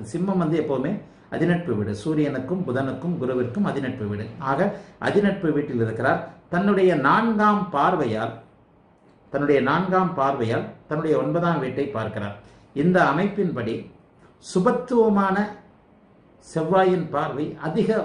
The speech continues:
வலுவை தரும் அப்படின்னு அடிக்கடி சொல்றேன். பாவராக இருக்கும்போது அவருடைய பார்வை முக்கால் பங்கு கெடும். சனி, செவ்வாய் பாவத்துவம் அடைந்திருக்கும் நிலைகளில் தன்னுடைய வீட்டை தானே பார்த்தாலும்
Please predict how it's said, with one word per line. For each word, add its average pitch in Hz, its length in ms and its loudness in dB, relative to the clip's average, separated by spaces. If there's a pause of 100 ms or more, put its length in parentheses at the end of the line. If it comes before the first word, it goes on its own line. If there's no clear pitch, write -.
வலுவை 147 360 2
தரும் 127 340 -2
அப்படின்னு 143 220 -2
அடிக்கடி 127 300 -4
சொல்றேன். 104 320 -8 (520)
பாவராக 190 540 4
இருக்கும்போது 165 460 -2
அவருடைய 139 340 0
பார்வை 131 340 -2
முக்கால் 175 560 -2
பங்கு 147 260 -4
கெடும். 113 340 -4 (340)
சனி, 180 480 0
செவ்வாய் 156 640 0 (320)
பாவத்துவம் 190 760 4
அடைந்திருக்கும் 151 600 -2
நிலைகளில் 120 560 -2 (200)
தன்னுடைய 190 560 4
வீட்டை 143 520 -2
தானே 180 440 2
பார்த்தாலும் 135 760 -2